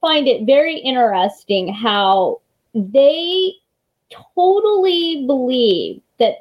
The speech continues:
they can duplicate God's code, 'cause people don't understand D N A is God's code. That's what, that's what it, it's humanity and the soul. I mean, you cannot,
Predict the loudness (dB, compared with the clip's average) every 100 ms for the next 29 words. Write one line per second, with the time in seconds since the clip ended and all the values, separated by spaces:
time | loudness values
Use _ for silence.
0 | -2 2 4 2 -4 -6 -4 -8 _ _
1 | _ _ -10 0 0 0 -2 -2 -2 -2
2 | -2 -6 _ _ _ _ _ _ -4 0
3 | 0 -2 -6 -4 -2 -4 -10 _ -10 -6
4 | 0 0 0 0 0 0 -4 -2 -2 -2
5 | -2 0 2 2 4 2 2 -2 0 -2
6 | -4 -4 -2 -2 -6 -18 _ _ _ -4
7 | -4 -4 -4 -4 -4 -4 -4 -2 0 0
8 | 2 0 -2 -6 -2 0 0 -2 -4 -2
9 | -4 -6 -2 0 0 -2 -6 _ _ _
10 | _ _ _ _ _ _ -4 -2 -2 -8
11 | -14 -8 -6 -4 -6